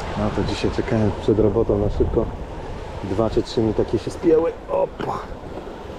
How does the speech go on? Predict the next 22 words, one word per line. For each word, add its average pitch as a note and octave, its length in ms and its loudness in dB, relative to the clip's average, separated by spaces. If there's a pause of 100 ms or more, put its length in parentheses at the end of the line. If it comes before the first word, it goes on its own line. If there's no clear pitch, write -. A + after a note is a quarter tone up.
(420)
Ale A2 300 0
pięknie, G#2 680 0
tu G#2+ 60 2
foteczka, G#2 480 0
proszę. - 400 -2 (960)
Ryba G2+ 200 2
na G2 100 2
trzydzieści - 340 0
parę G#2 240 0
centymetrów, - 580 2
nie A2 80 4
mam G#2 240 4
nic, B2 240 4
ani G#2 160 4
podbieraka. G#2+ 640 2 (840)
Tylko A2+ 220 2
praktycznie A#2+ 460 2
wziąłem A#2 280 4
ten A#2+ 180 0 (920)
parę A#2 220 4
ważek A2+ 460 0
i... C3+ 40 0